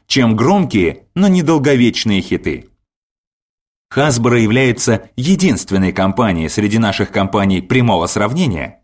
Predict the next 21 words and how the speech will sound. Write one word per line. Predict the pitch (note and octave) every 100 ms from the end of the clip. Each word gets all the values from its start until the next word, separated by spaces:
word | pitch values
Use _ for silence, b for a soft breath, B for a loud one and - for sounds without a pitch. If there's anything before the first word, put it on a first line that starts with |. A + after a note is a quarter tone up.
| _ _ _
которая | A#2 A#2 D#3+ D#3
добилась | C#3 C3 D#3+ D3+ -
понимания | A#2+ G#2+ G#2+ B2+ B2 A#2+ - _
всех | - - C3 D3
трех | - C3+ A#2+ -
кругов | G2 F#2 C#3+ D#3+ -
в | -
концепции | - B2+ A#2 C3+ B2+ - G#2+
ежа. | F2 E2+ D2+ C2 - _ _ _ _ _ -
Она | G#2 A2+
стала | A#2+ - B2 B2
лучшей | B2 E3 C#3 - B2
в | G#2
мире, | A#2 C#3+ F2+ D2 - _
приобретая | C3 B2 A2+ B2 B2 C#3+ D3
и | C#3+ C3+
обновляя | C3+ A2 A#2+ A2 C#3 C#3
популярные | C#3 C3+ C3 A#2+ A#2 G#2+
игрушки | G#2 A2 A2 - B2
и | - C#3 E3+
игры, | C3+ F2 C#2+ -